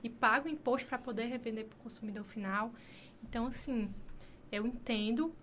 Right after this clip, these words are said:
é, a situação, mas eu não, não sei, é, a, em que pé tá essa tramitação, sabe? De fato, eu ouvi comentários que estavam se conversando pra tributar,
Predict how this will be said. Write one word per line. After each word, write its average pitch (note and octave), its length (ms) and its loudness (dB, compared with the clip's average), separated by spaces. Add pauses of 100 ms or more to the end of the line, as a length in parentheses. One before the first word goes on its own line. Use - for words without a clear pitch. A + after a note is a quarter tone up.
é, G3+ 400 -2
a G#3 140 0
situação, G3 800 0 (600)
mas G3 640 0 (520)
eu G#3 100 0
não, A#3+ 440 2 (100)
não A3 200 2
sei, B3 520 2 (120)
é, F#3 560 0 (840)
a, G#3+ 120 -2 (140)
em A#3+ 100 6
que A#3+ 140 4
pé B3+ 220 8
tá B3+ 260 12
essa C4 180 2
tramitação, A#3+ 800 2
sabe? G#3+ 440 -4 (340)
De G#3+ 120 -8
fato, A3+ 340 4
eu A3+ 100 4
ouvi A3 220 2
comentários A#3+ 640 0
que G3+ 420 -4 (100)
estavam A#3 440 0
se - 120 -6
conversando A3+ 680 -2
pra A3 220 -6
tributar, G3+ 640 -4